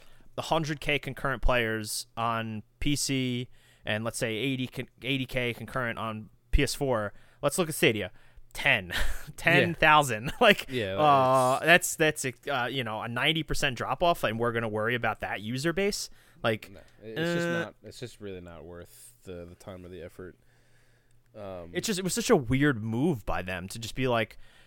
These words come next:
Speaker 1: "Yeah, we, um, we gave the devs all the tools that they needed, so we'll, um,"
Speaker 2: <clears throat>
Speaker 1: like,
Speaker 2: Well,
Speaker 1: yeah.
Speaker 2: th-, that should also say a lot about them, too, 'cause, like, them saying, like, "Oh, yeah, we gave them all the tools."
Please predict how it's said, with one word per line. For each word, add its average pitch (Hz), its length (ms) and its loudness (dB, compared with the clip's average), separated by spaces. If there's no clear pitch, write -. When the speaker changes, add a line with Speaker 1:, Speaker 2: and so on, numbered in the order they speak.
Speaker 1:
"Yeah, 254 240 4
we, 233 300 0
um, 226 420 2
we 185 140 -2
gave 214 240 0
the 226 80 -4
devs 220 260 2
all 190 140 4
the 190 80 -2
tools 208 540 -6
that 196 160 -8
they 202 100 -2
needed, 185 440 0
so 165 320 0
we'll, 165 300 -2
um," 160 400 -2
Speaker 2:
<clears throat> - 240 0
Speaker 1:
like, 151 280 -2
Speaker 2:
Well, 135 300 2
Speaker 1:
yeah. 196 160 6
Speaker 2:
th-, 147 260 -8
that 156 180 2
should 190 120 2
also 156 200 -2
say 147 180 -2
a 135 60 0
lot 127 200 0
about 107 320 -4
them, 107 240 -6
too, 107 260 -8
'cause, 95 160 -10
like, 95 140 -10
them 104 160 -8
saying, 104 360 -6
like, 95 160 -12
"Oh, 208 60 0
yeah, 214 100 6
we 190 100 2
gave 202 180 0
them 190 140 -4
all 170 160 -2
the 151 100 -10
tools." 120 580 -8